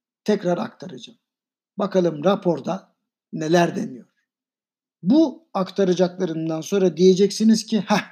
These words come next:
şimdi hocanın dediği tam isabet oldu." diye. Azıcık sabır, yarın tekrar buluşacağız. Hepinize hoşça kalın diyorum.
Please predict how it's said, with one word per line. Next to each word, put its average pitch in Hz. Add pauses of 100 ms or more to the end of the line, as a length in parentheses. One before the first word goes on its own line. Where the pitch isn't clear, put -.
(400)
şimdi 220 (200)
hocanın 180
dediği 202 (160)
tam 190
isabet 156
oldu." 127
diye. - (420)
Azıcık 180
sabır, 175 (460)
yarın 165
tekrar 180
buluşacağız. - (320)
Hepinize 147
hoşça -
kalın 120
diyorum. -